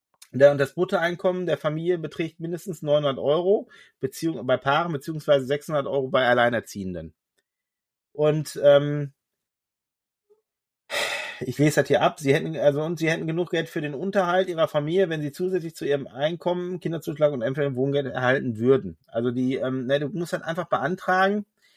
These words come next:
ähm, wenn diese vorweg genannten Kriterien, also Bruttoeinkommen mindestens neunhundert Euro beziehungsweise sechshundert bei Alleinerziehenden und das muss im eigenen Haushalt leben und nicht älter als fünfundzwanzig Jahre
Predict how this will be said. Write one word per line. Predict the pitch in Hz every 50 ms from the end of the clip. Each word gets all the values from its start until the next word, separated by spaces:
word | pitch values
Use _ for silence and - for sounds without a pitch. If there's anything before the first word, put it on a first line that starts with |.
| _ _ _ _ _ _ _ _ -
ähm, | 151 156 160 160 165 165 165 165 160 - 139
wenn | 131 147 151 175 170
diese | 160 156 143 160 156 156 156 156 147 - - - 123
vorweg | - - 143 139 131 - 139 147 156 -
genannten | - 160 143 143 147 135 110 139 143 143 139 -
Kriterien, | - - - - 170 160 160 160 165 160 165 165
also | - 127 131 127 123
Bruttoeinkommen | 120 151 156 - 165 139 127 143 151 147 - 151 151 151 156 151 151 165 - -
mindestens | 123 135 143 160 156 - - 156 143 - 147
neunhundert | 139 139 143 139 139 131 123 -
Euro | - 139 151 165 165 165
beziehungsweise | 147 139 - - - 147 147 131 - 139 139 135 123
sechshundert | 120 135 131 - - 143 139 127 -
bei | - 117
Alleinerziehenden | 120 120 123 131 151 170 175 170 151 - - 170 165 156 160 160 156 151 156 151 _ _ - - - - _ _ _ _ _ -
und | 143 143 151 156 -
das | 151 135 135
muss | 151 143 -
im | 151 135
eigenen | 110 135 143 139 131 117
Haushalt | 127 139 147 143 151 143 139 131
leben | 131 139 139 143 143 139 139 139 139
und | - - 127 135 127 _
nicht | - 135 123 -
älter | 113 131 131 - 135 113
als | 123 -
fünfundzwanzig | - 131 131 127 - - 123 117 117 110
Jahre | 123 120 113 117 123 123 127 123 120 123 123